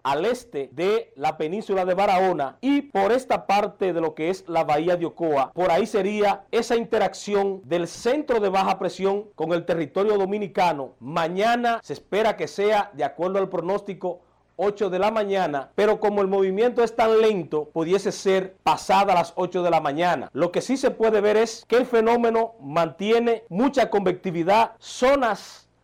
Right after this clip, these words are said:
de lluvias donde se van a generar abundantes precipitaciones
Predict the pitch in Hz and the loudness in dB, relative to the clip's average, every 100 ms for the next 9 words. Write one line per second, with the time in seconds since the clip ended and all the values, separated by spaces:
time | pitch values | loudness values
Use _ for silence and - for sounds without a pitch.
0 | _ 120 135 165 190 277 269 262 254 - | _ -8 -2 0 2 2 4 2 0 -12
1 | _ 139 175 165 170 160 214 208 190 202 | _ -2 0 0 2 2 2 2 4 4
2 | 202 - _ 151 165 160 135 202 240 196 | 2 -2 _ 0 2 -2 2 2 2 -2
3 | 156 165 170 165 151 143 202 233 254 254 | -2 -4 -4 -6 -4 -2 0 2 2 -2